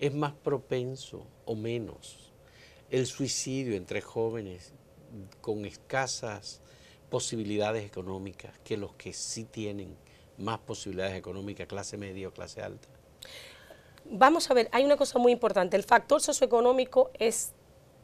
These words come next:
Speaker 2: uno de los detonantes importantes, porque la vulnerabilidad que, que he mencionado varias veces, pues se va a ver más florido en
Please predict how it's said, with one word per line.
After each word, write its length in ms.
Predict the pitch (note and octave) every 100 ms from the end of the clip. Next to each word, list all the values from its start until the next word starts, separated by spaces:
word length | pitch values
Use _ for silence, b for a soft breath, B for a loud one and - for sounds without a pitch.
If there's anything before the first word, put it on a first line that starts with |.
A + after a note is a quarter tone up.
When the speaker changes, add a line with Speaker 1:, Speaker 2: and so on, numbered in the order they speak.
| - -
Speaker 2:
uno 360 | - C4+ C4 C4+
de 100 | G#3
los 160 | F#3+ F3
detonantes 680 | F#3 F3+ F3 E3+ E3+ F3
importantes, 720 | F3 D#3 E3 - C3+ D3 - - b b b b -
porque 440 | G#3 G3 - G3+
la 240 | - G#3 G3+
vulnerabilidad 680 | G3+ D4 D4 C#4 C#4 C#4+ C#4
que, 120 | A#3+ - - -
que 240 | A3 G#3+
he 200 | G#3 A#3 A#3
mencionado 560 | G3 G#3 - G3+ A#3 F#3+
varias 300 | A3 C4+ A#3+
veces, 320 | D#4 - D#4+ - B B
pues 140 | - G3+
se 140 | F#3+
va 100 | G3+
a 40 |
ver 180 | G#3+ A3
más 1000 | G3+ G#3 A#3+ C#4 D4+ E4 E4+ - - - -
florido 580 | - A3+ A3+ D4 E4 F#4 - -
en 260 | A#3 A#3+